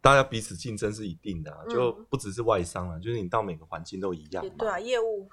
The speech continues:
Speaker 2: 之间
Speaker 1: 嗯，
Speaker 2: 抢业绩也是有听说。
Speaker 1: 你，你不止业务单位啊，你在行销其实也会有一样的状况发生啊。
Speaker 2: 好。
Speaker 1: 对，但是我觉得有分不同的阶段。
Speaker 2: 嗯。
Speaker 1: 就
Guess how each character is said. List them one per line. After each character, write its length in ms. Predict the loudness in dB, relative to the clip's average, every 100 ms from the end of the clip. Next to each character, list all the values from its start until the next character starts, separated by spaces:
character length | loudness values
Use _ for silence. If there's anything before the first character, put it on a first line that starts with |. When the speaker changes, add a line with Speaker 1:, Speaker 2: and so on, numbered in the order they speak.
| _
Speaker 2:
之 120 | -18 -12
间 280 | -8 -4 -2
Speaker 1:
嗯， 220 | 0 2
Speaker 2:
抢 240 | 2 0
业 280 | 0 0 -2
绩 220 | -4 -10
也 100 | -10
是 160 | -6 -2
有 60 |
听 80 | 0
说。 80 | -2
Speaker 1:
你， 60 | 2
你 0 |
不 140 | 2
止 180 | 4 4
业 180 | 6 6
务 280 | 4 -2 2
单 220 | 2 4
位 160 | 0 0
啊， 140 | -2
你 120 | -4
在 200 | 0 0
行 260 | 0 -4 -4
销 240 | 0 0
其 140 | -2 -6
实 160 | -4
也 140 | -2 0
会 200 | 0 0
有 320 | -2 -8 -12 _ _
一 80 | -2
样 160 | 0
的 60 | -2
状 180 | -4 -6
况 200 | -4 -8 -6
发 200 | -8 -8
生 180 | -10 -12
啊。 80 | -12 -16 -10
Speaker 2:
好。 420 | -8 -8 -12 -16 -2
Speaker 1:
对， 380 | 0 0 -6 -14 -20 -20 -20 -20 _
但 140 | 4
是 180 | 8 8
我 180 | 10 8
觉 160 | 8 8
得 140 | 10
有 160 | 8 6
分 220 | 2 2
不 100 | -2
同 180 | -6 -8
的 80 |
阶 300 | -6 -2 -2
段。 320 | 0 0 -2 -6 _ -8
Speaker 2:
嗯。 360 | -8 -12 -20 4
Speaker 1:
就 720 | 8 8 6 4 2 0